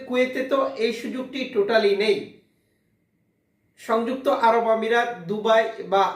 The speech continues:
আবুধাবিতে গেলে টুরিস্ট ভিসায় আকামা নবায়ন করার সুযোগ থাকে। আকামা লাগিয়ে বহু বাংলাদেশি কাজ করছেন, কিন্তু কুয়েতে এই সুযোগ নেই।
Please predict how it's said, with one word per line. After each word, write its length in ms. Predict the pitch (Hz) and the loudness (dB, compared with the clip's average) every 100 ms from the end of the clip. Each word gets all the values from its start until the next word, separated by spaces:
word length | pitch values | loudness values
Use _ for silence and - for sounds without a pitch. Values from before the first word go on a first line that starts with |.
| - 196 | -4 -4
আবুধাবিতে 580 | 233 233 247 247 - 254 190 | 0 2 2 0 -2 -2 4
গেলে 240 | 196 214 240 233 - | 4 4 2 0 -6
টুরিস্ট 360 | 226 240 240 - 214 | -8 -8 -8 -10 -10
ভিসায় 360 | 240 - 233 233 - | -8 -4 -2 -2 -6
আকামা 300 | 202 208 196 190 | -4 -2 0 0
নবায়ন 380 | 185 185 190 180 175 | 0 2 2 0 -2
করার 220 | 190 196 185 | -2 -2 -4
সুযোগ 260 | 220 180 170 - | -10 -10 -10 -10
থাকে। 240 | 175 - - - _ _ _ _ | -8 -8 -10 -12 _ _ _ _
আকামা 400 | 180 175 196 196 175 180 | -6 0 0 2 0 0
লাগিয়ে 380 | 180 170 196 220 226 - - _ 165 | -2 0 2 2 0 -4 -16 _ -2
বহু 180 | 196 220 226 | 0 0 0
বাংলাদেশি 520 | 190 180 185 190 - 160 - | 0 0 0 0 -2 -10 -4
কাজ 160 | 160 156 - | -2 -2 -2
করছেন, 360 | 190 190 - 165 - - _ | -4 -2 -4 -6 -8 -20 _
কিন্তু 340 | - 208 - 240 247 - - _ _ | -10 -10 -6 -4 -4 -6 -14 _ _
কুয়েতে 400 | 240 240 240 262 262 - | -2 -2 2 2 2 0
এই 80 | 214 - | -4 -6
সুযোগ 280 | 220 202 196 180 | -6 -6 -4 0
নেই। 140 | 226 | 0